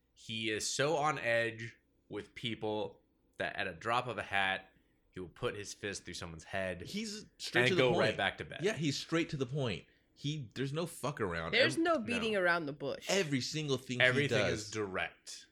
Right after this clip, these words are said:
Speaker 1: His
Speaker 2: It,
Speaker 1: answers are direct.
Speaker 2: any communication, any engagement with another living thing can be completed in five steps with this guy.
Speaker 1: <laughs> Yes.
Speaker 3: Or one word.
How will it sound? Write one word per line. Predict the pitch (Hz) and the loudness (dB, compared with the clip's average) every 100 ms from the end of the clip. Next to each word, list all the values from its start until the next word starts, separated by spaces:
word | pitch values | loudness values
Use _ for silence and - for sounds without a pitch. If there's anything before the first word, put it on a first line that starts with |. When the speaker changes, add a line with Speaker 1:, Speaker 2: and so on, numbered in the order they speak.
| _ | _
Speaker 1:
His | - 95 | -8 -2
Speaker 2:
It, | 104 | -2
Speaker 1:
answers | 113 117 104 | -2 -6 -10
are | 87 | -12
direct. | 92 85 90 135 | -14 -14 -4 0
Speaker 2:
any | 180 | 0
communication, | - 170 175 165 - 123 123 - 120 117 - _ _ - | -2 -4 -2 -4 -2 -2 -2 -4 -6 -8 -12 _ _ -4
any | 135 165 | -2 0
engagement | 143 95 104 117 113 110 | -2 0 0 0 -2 -4
with | 90 90 | -4 -4
another | 85 107 117 | -4 -2 0
living | 117 113 107 98 | 0 0 -2 -4
thing | 95 92 92 _ - _ _ _ | -2 -4 -4 _ -20 _ _ _
can | - 90 | -8 -6
be | |
completed | 90 80 - 107 90 | -6 -6 -6 -4 -4
in | 78 | -8
five | - 90 90 | -2 -2 -2
steps | - 78 - | -6 -8 -8
with | 73 | -12
this | 78 - | -12 -8
guy. | 73 76 143 - | -6 -6 -8 -6
Speaker 1:
<laughs> | |
Yes. | - - - | -8 -4 0
Speaker 3:
Or | 220 | 2
one | 202 202 196 | 2 2 2
word. | 175 165 131 156 | 2 2 0 -2